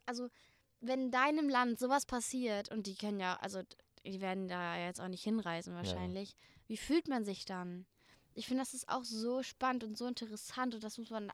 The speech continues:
Speaker 1: das, die, die Perspektive muss man auch im Blickwinkel
Speaker 2: Mhm.
Speaker 1: haben. Das, also, keine Ahnung, richtig
Speaker 2: Also,
Speaker 1: heftig.
Speaker 2: ähm, ich find auch krass, das ist mir grad eingefallen, während du geredet hast, dass,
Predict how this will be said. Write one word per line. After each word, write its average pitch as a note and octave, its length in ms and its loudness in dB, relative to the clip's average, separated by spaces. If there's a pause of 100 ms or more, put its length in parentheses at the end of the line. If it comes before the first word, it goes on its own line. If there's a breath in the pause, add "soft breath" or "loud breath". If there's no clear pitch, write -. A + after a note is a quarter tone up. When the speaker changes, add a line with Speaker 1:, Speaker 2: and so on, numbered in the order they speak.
Speaker 1:
das, A3 260 0
die, A3+ 220 0
die A#3 140 2
Perspektive A#3 460 2
muss A3+ 160 0
man G#3+ 120 -2
auch C4 200 6
im G#3+ 140 0
Blickwinkel F#3+ 540 -4
Speaker 2:
Mhm. G2 60 2
Speaker 1:
haben. F#3 380 -4 (840 soft breath)
Das, F#3+ 220 -8
also, F#3+ 200 -8 (200)
keine F#3+ 200 -10
Ahnung, G#3+ 280 -16
richtig G#3 180 -12
Speaker 2:
Also, G#2 180 0
Speaker 1:
heftig. - 220 -10 (320)
Speaker 2:
ähm, G2 300 0
ich - 180 -12
find D3+ 180 0
auch A#2 280 2
krass, - 220 2
das G#2 100 -8
ist G2 60 -4
mir G#2 100 2
grad G#2 140 4
eingefallen, G#2 420 4
während F2 180 -2
du E2+ 40 -2
geredet F2+ 360 -2
hast, A2 260 0 (640 soft breath)
dass, - 420 2